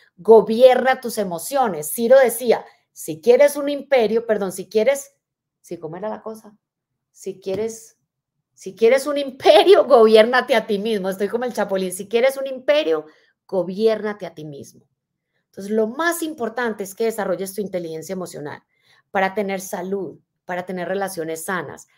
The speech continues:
para tener felicidad, para tener éxito financiero.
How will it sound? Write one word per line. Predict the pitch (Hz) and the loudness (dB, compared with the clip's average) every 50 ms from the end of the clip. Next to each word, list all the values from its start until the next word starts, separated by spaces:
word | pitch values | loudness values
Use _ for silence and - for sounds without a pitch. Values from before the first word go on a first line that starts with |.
| _ _ _ _ | _ _ _ _
para | - 185 180 175 | -8 -6 -6 -6
tener | 180 185 175 170 170 165 | -6 -8 -8 -8 -10 -10
felicidad, | - 185 175 185 175 180 - 139 143 139 123 - - - _ _ _ _ _ _ _ _ _ _ | -10 -10 -10 -10 -10 -12 -12 -10 -10 -8 -8 -10 -12 -16 _ _ _ _ _ _ _ _ _ _
para | - 190 185 180 185 | -6 -6 -6 -6 -4
tener | 190 180 185 185 185 180 175 - - _ _ _ _ _ _ _ _ _ _ - _ | -6 -6 -6 -6 -8 -8 -10 -12 -16 _ _ _ _ _ _ _ _ _ _ -20 _
éxito | - 220 262 277 - - - 339 339 - 165 143 135 | -2 0 0 0 -2 -2 -4 -4 -2 -2 -4 -4 -2
financiero. | - 208 202 185 180 175 165 165 - - 233 262 349 381 277 180 - - - | -4 -6 -4 -4 -6 -8 -8 -10 -8 -4 -2 -2 -2 0 -2 -4 -6 -8 -14